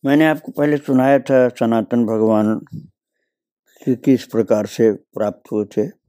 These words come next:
जो बड़ी छावनी में आज भी हैं। तो महाराज जी उन सनातन भगवान की पांच परिक्रमा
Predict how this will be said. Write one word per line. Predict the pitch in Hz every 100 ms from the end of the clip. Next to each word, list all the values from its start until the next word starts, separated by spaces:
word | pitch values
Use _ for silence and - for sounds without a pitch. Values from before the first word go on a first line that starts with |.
| _ _ _ _ _ - - - _ _
जो | 117
बड़ी | 107 110
छावनी | 104 110 104 107
में | 107
आज | 104 101
भी | 101 117 110
हैं। | 104 104 123 _ _ _ _ _ _ _ _ _ _ _ _ _ _ _ _
तो | 120 120
महाराज | 127 131 135
जी | 120
उन | 135 127
सनातन | 110 117 113 110 - 123
भगवान | 113 113 107 107 104
की | 120
पांच | - 117 113 120 -
परिक्रमा | 107 95 87 - 98